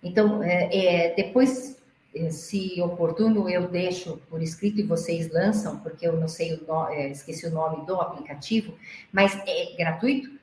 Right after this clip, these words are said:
a gente baixa o aplicativo e, assim, estou com covid, eu mando mensagem para este aplicativo,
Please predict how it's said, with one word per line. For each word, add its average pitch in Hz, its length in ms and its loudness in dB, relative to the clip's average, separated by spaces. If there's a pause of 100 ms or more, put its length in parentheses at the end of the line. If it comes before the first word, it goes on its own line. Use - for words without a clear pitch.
(100)
a 175 40 -14
gente 175 280 -4
baixa 226 560 0
o 202 60 2
aplicativo 208 800 -2 (140)
e, 226 140 6
assim, 226 380 0
estou 339 440 0
com 285 120 6
covid, 226 600 2 (100)
eu 202 340 0 (180)
mando 214 640 6
mensagem 170 760 0
para 160 220 0
este 165 200 -4
aplicativo, 175 640 -6